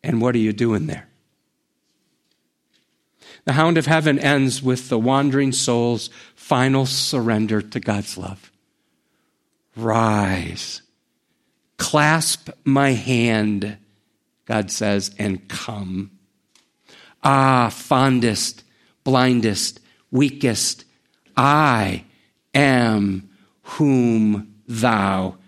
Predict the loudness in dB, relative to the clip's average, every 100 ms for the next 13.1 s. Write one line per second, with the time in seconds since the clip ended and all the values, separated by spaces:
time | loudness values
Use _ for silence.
0 | _ -6 -2 0 -2 -6 -10 -8 -8 -10
1 | -16 _ _ _ _ _ _ _ _ _
2 | _ _ _ _ _ _ -2 0 2 2
3 | 0 -2 -4 -4 -2 -2 -4 -8 -4 -2
4 | -2 -2 -2 -4 -6 -8 -14 _ _ _
5 | _ _ _ _ _ _ _ _ -6 -6
6 | -4 -4 -2 0 2 2 0 -6 -16 -20
7 | -10 -2 0 2 2 2 4 4 2 2
8 | 2 2 0 0 -2 -2 -6 -4 -4 -4
9 | -4 -4 -4 -6 -6 -8 -10 _ _ _
10 | _ _ _ -2 2 2 2 2 0 0
11 | -4 -4 -4 -6 -10 _ _ _ _ _
12 | _ _ -6 -2 -2 0 0 0 -4 -6